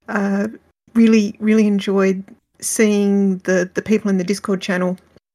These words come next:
um, the members rather than the staff as much, really getting excited and, and asking questions and getting into it. And that helped us see the sort of stuff they wanted to see.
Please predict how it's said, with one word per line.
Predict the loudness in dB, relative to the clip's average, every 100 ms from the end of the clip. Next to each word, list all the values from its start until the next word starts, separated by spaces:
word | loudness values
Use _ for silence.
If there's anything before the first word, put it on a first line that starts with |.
| -6
um, | -4 -4 -2
the | 2
members | 2 2 0 -2 -4 -8
rather | -2 0 0
than | -4 -4
the | -4
staff | -4 -4 -4 -6 -10 -20 -8
as | -6 -2
much, | -4 -4 -6 -12 -14 _ _ _
really | -2 2 2
getting | 2 0
excited | -2 -4 -6 -4 -2 -4 -4
and, | -2 -2 -4 -8 _
and | -6 -4 -4
asking | -4 -4 -6
questions | -6 -6 -4 -4
and | -2
getting | -2 0
into | -2 -2 -4
it. | -4 -6 _ _ -14
And | -10 -6 -4 -2
that | -2
helped | -2 -6 -4 -4
us | -4 -8 -6
see | 0 0
the | 0
sort | 0 -2
of |
stuff | -2 -6
they | -4 -2
wanted | 0 0
to | -2
see. | -4 -4